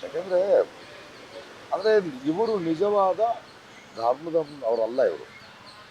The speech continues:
ಇವರು ಕಾಯ್ತಿರ್ತಾರೆ. ಈ ತಿರುಪತಿ ಲಡ್ಡು ಇಶ್ಯೂ ಆಯ್ತಲ್ಲ, ಹಂಗೆ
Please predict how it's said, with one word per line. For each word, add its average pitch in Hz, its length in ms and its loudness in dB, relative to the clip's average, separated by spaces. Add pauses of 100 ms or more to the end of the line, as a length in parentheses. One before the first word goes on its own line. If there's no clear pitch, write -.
(240)
ಇವರು 180 140 -4
ಕಾಯ್ತಿರ್ತಾರೆ. - 560 -2 (1080)
ಈ - 100 -14
ತಿರುಪತಿ 139 440 -8
ಲಡ್ಡು 131 260 -2
ಇಶ್ಯೂ 117 240 -4
ಆಯ್ತಲ್ಲ, 85 320 -4
ಹಂಗೆ 107 680 -6